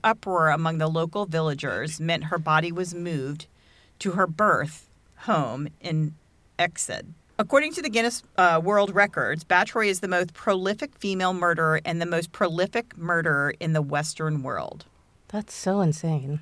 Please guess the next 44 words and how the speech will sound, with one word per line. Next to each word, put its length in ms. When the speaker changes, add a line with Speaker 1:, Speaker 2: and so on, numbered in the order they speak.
Speaker 1:
This 220
is 100
despite 560
the 60
precise 640
number 280
of 100
her 120
victims 460
remaining 500
unknown 720
and 160
debated. 640
Speaker 2:
Yeah. 300
Speaker 1:
There's 100
a 40
lot 200
of 40
debate 280
about 180
it. 40
Speaker 2:
'Cause 100
it's 80
so 240
long 240
ago. 260
Speaker 1:
Since 300
her 120
death, 420
she 220
has 140
become 400
a 80
prominent 500
figure 300
in 140
folklore, 760
literature, 460
and 100
music, 480
often 300
compared 500
to 300
Vala-, 720